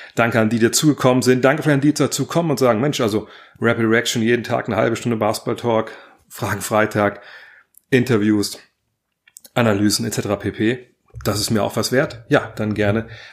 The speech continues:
bei gutnext punkt de registrieren, dann bekommt ihr eine Mail. Jeder gibt so viel, wie er kann.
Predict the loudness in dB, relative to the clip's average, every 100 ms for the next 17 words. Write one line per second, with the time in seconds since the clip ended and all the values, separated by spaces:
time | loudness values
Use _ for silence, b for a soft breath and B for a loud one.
0 | _ -4 0 -2 2 0 0 -2 -2 -2
1 | -2 -2 0 0 0 0 2 2 0 -2
2 | -2 0 0 2 2 0 -2 B B B
3 | 2 2 2 -2 -2 0 2 2 2 0
4 | 0 -2